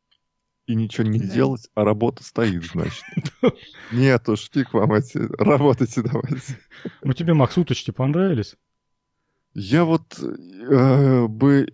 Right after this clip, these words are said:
Speaker 1: э-, эту штуку отнёс бы к, к бесполезным вещам, потому что, ну,
Speaker 3: Ну, как ты можешь такую штуку назвать
Speaker 2: Ну,
Speaker 3: бесполезной?
Speaker 2: красиво, Макс.
Speaker 1: Ну, красиво-то красиво, но её же не-, нельзя же для чего-то использовать.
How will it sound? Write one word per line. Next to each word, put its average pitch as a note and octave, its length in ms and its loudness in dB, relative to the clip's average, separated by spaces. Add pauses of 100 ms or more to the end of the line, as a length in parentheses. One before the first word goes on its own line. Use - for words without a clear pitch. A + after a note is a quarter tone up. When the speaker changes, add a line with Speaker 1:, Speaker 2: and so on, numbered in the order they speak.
Speaker 1:
э-, - 200 0 (180)
эту D#3 280 2
штуку - 480 -2
отнёс C#3+ 480 2
бы C#3 320 0
к, - 200 -20 (120)
к B2 500 2
бесполезным B2+ 840 0
вещам, A2 640 -2 (240)
потому A#2 360 0
что, A#2+ 280 -6
ну, B2 580 -4
Speaker 3:
Ну, C3 80 -4
как - 180 -4
ты E3+ 80 0
можешь D3 200 0
такую - 240 -4
штуку - 280 -4
назвать B2+ 240 0
Speaker 2:
Ну, A#2+ 60 -8
Speaker 3:
бесполезной? A#2 520 2
Speaker 2:
красиво, F#3 360 2
Макс. F3 540 -2 (880)
Speaker 1:
Ну, A2 80 -2
красиво-то C#3+ 640 0
красиво, B2+ 540 0
но G#2+ 200 2
её C3 260 2
же A2+ 120 -6
не-, A#2+ 320 0
нельзя B2 640 2
же D#3 140 -4
для A2 300 -2
чего-то B2 400 0
использовать. G2+ 680 -2